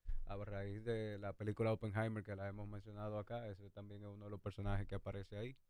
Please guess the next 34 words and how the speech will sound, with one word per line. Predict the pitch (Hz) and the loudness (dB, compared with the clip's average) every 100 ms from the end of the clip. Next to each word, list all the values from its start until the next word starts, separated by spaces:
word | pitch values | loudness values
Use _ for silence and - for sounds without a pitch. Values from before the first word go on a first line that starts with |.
| _ _ _ _ | _ _ _ _
Y | - | -2
como | 117 120 117 | 4 4 6
bien | 120 127 | 4 4
tú | 135 | 2
mencionas, | 131 131 143 127 127 135 131 - | 4 4 4 4 4 0 -4 -8
eh, | 110 107 101 95 | -6 -4 -6 -8
Joaquín, | 113 123 131 131 - - | -6 -4 -6 -8 -16 -6
tenemos | 113 107 110 | -4 -4 -2
dos | 110 120 117 | 2 2 0
invitados | - 113 110 110 110 107 - | -8 -10 -4 -2 -2 -6 -10
grandiosos | 107 110 110 135 117 - _ _ _ _ _ _ | -8 -8 -8 -4 -4 -6 _ _ _ _ _ _
que, | 107 | 2
eh, | 101 98 98 90 | 2 2 -2 0
van | 107 | 0
a | |
estar | 107 117 113 | 2 2 4
hablando | 110 110 110 117 117 | 4 4 2 0 0
sobre | 104 101 | 0 0
nada | 101 104 | 2 2
más | 104 104 | 2 0
y | |
nada | 110 117 | 2 2
menos | 113 117 - | 2 0 0
que | |
la | 101 | 0
perspectiva, | 95 95 - 92 - 117 117 127 _ _ _ _ | 0 -2 -8 -10 2 4 4 2 _ _ _ _
eh, | - 104 98 | 2 4 6
de | 98 | 6
la | 101 | 4
ciberseguridad | 98 107 101 113 123 123 123 | 4 2 2 2 4 4 4
y | 113 | 2
la | 104 | 0
participación | 107 101 101 101 104 101 | -2 -12 -14 -12 -10 -8
ciudadana | 117 131 127 123 | -2 0 0 -2